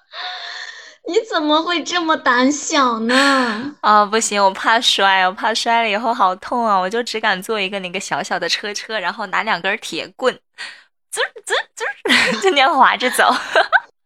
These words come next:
Speaker 2: <laughs>
Speaker 1: 滑雪这么有意义的事情，你竟然就拿着两根铁棍，然后坐着一个小车车就把它打发了。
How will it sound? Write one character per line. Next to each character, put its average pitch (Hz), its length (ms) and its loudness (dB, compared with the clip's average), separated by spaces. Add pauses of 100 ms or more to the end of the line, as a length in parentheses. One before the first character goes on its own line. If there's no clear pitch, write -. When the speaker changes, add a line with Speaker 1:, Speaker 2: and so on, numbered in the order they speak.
Speaker 2:
<laughs> - 800 0
Speaker 1:
滑 330 180 2
雪 294 220 2
这 262 100 -4
么 349 140 0
有 269 180 4
意 285 240 2
义 302 60 2
的 269 140 6
事 302 260 0
情， 247 180 0
你 226 140 2
竟 302 140 -4
然 269 120 0
就 294 120 -4
拿 247 160 2
着 294 100 -4
两 254 180 0
根 285 280 0
铁 175 340 -4
棍， 269 260 -2
然 190 120 -2
后 262 100 -2
坐 302 220 -4
着 262 100 2
一 254 40 2
个 285 100 4
小 254 260 -4
车 254 160 -2
车 294 240 0
就 294 100 -4
把 - 80 -4
它 269 140 -8
打 208 260 -4
发 190 220 -4
了。 208 240 -6